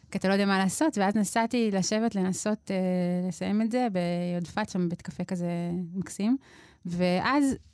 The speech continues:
בכלל היה איזה שיר אחר שהייתי בעבודה עליו, שמבחינתי כבר היה שייך לס-, לספר הבא, ואיכשהו, באיזה רגע כזה חצי רוחני, התגלותי כזה, אין לי כמעט רגעים כאלה שאני כותבת זה,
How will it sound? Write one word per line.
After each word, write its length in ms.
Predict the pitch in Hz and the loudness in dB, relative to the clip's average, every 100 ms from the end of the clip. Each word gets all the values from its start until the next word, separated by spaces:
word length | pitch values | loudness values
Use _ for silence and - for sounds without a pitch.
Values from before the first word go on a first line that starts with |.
| _ - | _ -6
בכלל 280 | 208 226 226 | 0 2 4
היה 120 | 233 | 4
איזה 140 | 214 | 2
שיר 260 | 185 254 214 | 0 0 0
אחר 300 | - 240 233 | 0 0 2
שהייתי 260 | 208 202 | 0 -2
בעבודה 520 | 196 180 170 175 196 220 | 0 0 0 0 0 2
עליו, 180 | 269 277 | 2 2
שמבחינתי 500 | - 185 190 180 233 | 0 -4 -2 -4 -2
כבר 140 | 214 | -2
היה 180 | 202 196 | 0 0
שייך 300 | 190 190 185 | 0 -2 -2
לס-, 160 | 190 - 190 | -4 -6 -8
לספר 460 | 185 185 180 175 | -8 -8 -6 -6
הבא, 220 | 180 190 285 - _ _ _ - - _ - | -2 0 0 -2 _ _ _ -20 -20 _ -8
ואיכשהו, 720 | 196 - 269 285 - 320 320 302 _ | -6 0 0 0 2 4 4 2 _
באיזה 280 | 214 196 185 | -4 -2 0
רגע 380 | 185 208 220 208 180 | 0 0 2 0 0
כזה 220 | 190 180 | -2 -2
חצי 460 | - 196 - 208 208 202 196 190 190 196 | -4 -10 -6 -2 0 0 -2 -2 -6 -6
רוחני, 440 | 190 202 185 202 | -4 -2 2 2
התגלותי 480 | 202 180 180 165 240 | 2 0 0 -2 -2
כזה, 180 | 262 233 | -2 0
אין 120 | 208 | 0
לי 60 | 240 | 0
כמעט 280 | 190 170 175 | 0 -2 0
רגעים 220 | 160 165 | 0 0
כאלה 200 | 165 170 | -2 -6
שאני 220 | - 175 | -2 -4
כותבת 380 | 180 180 180 175 | -4 -4 -4 -4
זה, 120 | 175 | -6